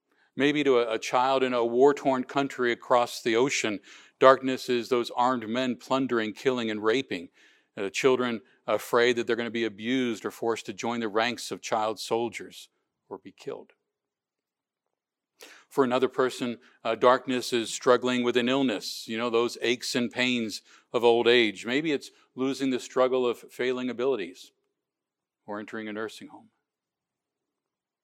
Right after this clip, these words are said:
For some, darkness is a day looking toward that day when they lose that loved one through death. To some, darkness is looking maybe into the face of death itself.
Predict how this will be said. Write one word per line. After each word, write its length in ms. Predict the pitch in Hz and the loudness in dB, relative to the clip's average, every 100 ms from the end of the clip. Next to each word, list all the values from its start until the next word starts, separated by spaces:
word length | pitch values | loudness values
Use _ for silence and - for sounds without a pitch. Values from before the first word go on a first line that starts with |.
| _ _ _ _ _ | _ _ _ _ _
For 120 | - | -12
some, 280 | 110 135 117 | -6 -4 2
darkness 420 | 113 113 113 104 | 4 4 2 -8
is 100 | - | -8
a 60 | 104 | -6
day 400 | 101 110 117 107 - _ _ _ | 2 4 4 2 -6 _ _ _
looking 320 | 123 131 120 | 0 2 0
toward 220 | 101 107 | -2 -4
that 240 | 101 101 98 | -2 -2 0
day 200 | 107 113 | 0 0
when 160 | 107 | -4
they 120 | 107 107 | -6 -6
lose 320 | 110 110 101 | -6 -6 -4
that 180 | 110 113 | -6 -4
loved 260 | 113 120 | -4 -4
one 260 | 98 92 95 | -6 -14 -12
through 160 | 98 | -14
death. 440 | 92 113 - - _ _ _ _ _ _ _ _ _ _ _ _ _ _ _ _ _ _ _ _ _ | -8 -8 -8 -14 _ _ _ _ _ _ _ _ _ _ _ _ _ _ _ _ _ _ _ _ _
To 100 | - | -20
some, 280 | 101 110 113 | -12 -8 -6
darkness 500 | 113 113 113 113 110 | -2 -2 -4 -12 -14
is 160 | 110 98 | -16 -8
looking 500 | 104 101 110 107 104 _ _ _ _ _ _ _ _ _ - | -8 -6 -10 -12 -18 _ _ _ _ _ _ _ _ _ -14
maybe 300 | 110 156 139 | -10 -8 -8
into 160 | 123 | -8
the 140 | 101 98 | -10 -10
face 400 | - 110 110 117 | -8 -6 -6 -12
of 100 | - | -8
death 240 | 104 98 | -8 -8
itself. 640 | 104 - - 95 - - | -14 -14 -14 -14 -16 -20